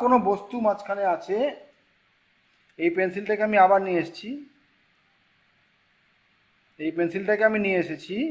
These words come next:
এর বেধ মাপবো। আমরা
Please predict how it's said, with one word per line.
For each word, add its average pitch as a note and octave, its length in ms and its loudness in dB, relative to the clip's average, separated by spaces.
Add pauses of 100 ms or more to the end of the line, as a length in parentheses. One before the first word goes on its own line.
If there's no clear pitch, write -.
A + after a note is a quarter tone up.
(520)
এর E3+ 180 2 (260)
বেধ D#3+ 160 0 (100)
মাপবো। D3 340 0 (2500)
আমরা G#3 260 8